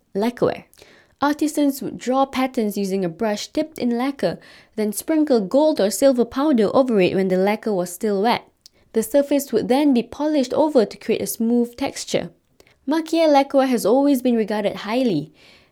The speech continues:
Back in the day, it was only used by the upper class, and today, it's a luxury artifact. I'm betting very, very few of you have those in your cupboards.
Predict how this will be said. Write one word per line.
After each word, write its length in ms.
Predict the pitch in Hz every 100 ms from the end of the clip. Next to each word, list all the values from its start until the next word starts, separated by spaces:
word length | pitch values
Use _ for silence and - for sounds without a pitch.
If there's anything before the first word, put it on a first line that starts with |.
| _
Back 180 | 220 220
in 80 | 220
the 120 | 196
day, 320 | 175 277 330 _ _
it 80 | 233
was 220 | 226 226
only 300 | 269 294 302
used 380 | 269 240 262 262
by 120 | 208
the 160 | 202 208
upper 180 | 214 196
class, 500 | - 233 180 160 - - - _
and 160 | 175
today, 520 | 175 175 262 190 254 -
it's 180 | 202 196
a 80 | 208
luxury 480 | 196 226 208 226 -
artifact. 640 | 208 240 - 175 - - _ _ _ _ _ _ _ _
I'm 220 | 214 220 208
betting 420 | 262 262 269 190
very, 320 | 214 254 294
very 280 | 247 269 262
few 240 | 254 262
of 120 | 247
you 100 | 202
have 300 | 208 202 156
those 380 | 175 185 285 285
in 140 | 202 165
your 80 |
cupboards. 640 | 160 180 160 160 - -